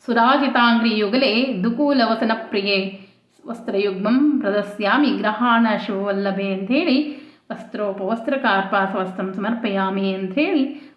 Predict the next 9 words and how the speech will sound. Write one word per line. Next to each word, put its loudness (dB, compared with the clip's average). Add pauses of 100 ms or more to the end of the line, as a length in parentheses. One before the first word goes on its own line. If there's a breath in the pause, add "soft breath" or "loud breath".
ವಸ್ತ್ರಯುಗ್ಮಂ -4
ಸಮರ್ಪಯಾಮಿ -4
ಅಂತ -4
ಹೇಳಿ -4 (160)
ಇರಿಸ್ಬೇಕು. -10
ಬರೀ -4
ಗೆಜ್ಜೆ 2
ವಸ್ತ್ರ 0
ಅಲ್ಲ, 0